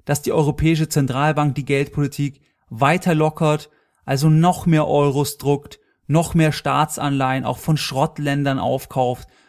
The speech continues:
Und das hat eigentlich der S N B überhaupt nicht gepasst. Weil wenn der Euro weiter eben sich aufweicht, dann bedeutet das ja auch dann, dass die S N B eben noch mehr Franken drucken muss,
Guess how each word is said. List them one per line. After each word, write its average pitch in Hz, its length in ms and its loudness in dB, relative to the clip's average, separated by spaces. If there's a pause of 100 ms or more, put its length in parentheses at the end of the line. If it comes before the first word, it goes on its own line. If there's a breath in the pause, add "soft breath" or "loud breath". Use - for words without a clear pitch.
(120 soft breath)
Und 135 120 -2
das 151 160 0
hat 156 100 -2
eigentlich - 220 -4
der 82 100 -4
S - 160 -4
N 143 140 2
B 139 140 0
überhaupt 147 600 0
nicht 143 220 -2
gepasst. - 560 -8 (500)
Weil 131 140 -2
wenn 165 120 2
der 160 120 2
Euro 165 320 0
weiter 151 560 0 (220 soft breath)
eben 143 300 0
sich 123 220 -6
aufweicht, 156 960 -2 (380)
dann 139 120 0
bedeutet 156 440 2
das 156 120 -2
ja 151 100 -2
auch 143 180 0
dann, 156 340 -2 (200 soft breath)
dass 139 160 -4
die - 120 -4
S 156 160 -2
N 156 100 4
B 160 240 0
eben 156 260 0
noch 160 200 0
mehr 151 200 2
Franken 151 480 -2
drucken 185 340 0
muss, 180 340 0